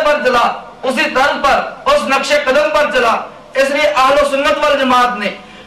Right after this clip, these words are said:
پہلے طبقے سے لے کے آخر تک سلف پر اعتماد کیا، اور جیسے انعام یافتہ لوگ صراط مستقیم پر رہے اور قرآن و سنت پر جیسے انعام یافتہ لوگوں نے عمل کیا، اہل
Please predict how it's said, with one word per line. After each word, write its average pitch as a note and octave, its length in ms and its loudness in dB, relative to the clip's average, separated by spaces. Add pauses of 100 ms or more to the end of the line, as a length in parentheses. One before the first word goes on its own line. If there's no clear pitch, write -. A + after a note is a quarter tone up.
(140)
پہلے C#4+ 460 2
طبقے C#4+ 420 2
سے C#4+ 60 0
لے D4 260 4
کے - 240 -2 (560)
آخر C#4 340 2 (100)
تک C4 280 -2 (380)
سلف D4 460 -2
پر D4 280 2
اعتماد C#4 520 0
کیا، B3 260 -2 (460)
اور B3+ 240 0
جیسے C#4+ 360 2 (120)
انعام C4+ 360 2
یافتہ C4+ 420 0
لوگ - 500 -2 (260)
صراط B3+ 360 2
مستقیم C#4+ 720 0
پر C#4+ 120 2
رہے D4 360 0 (360)
اور C4+ 220 0
قرآن C#4 220 2
و D4+ 180 0
سنت D4 340 -2
پر B3 160 2 (340)
جیسے B3+ 460 0
انعام C4 440 0
یافتہ B3+ 300 0
لوگوں C4 360 2
نے E4 80 2
عمل D4 280 0
کیا، A#3 240 0 (420)
اہل C4 200 2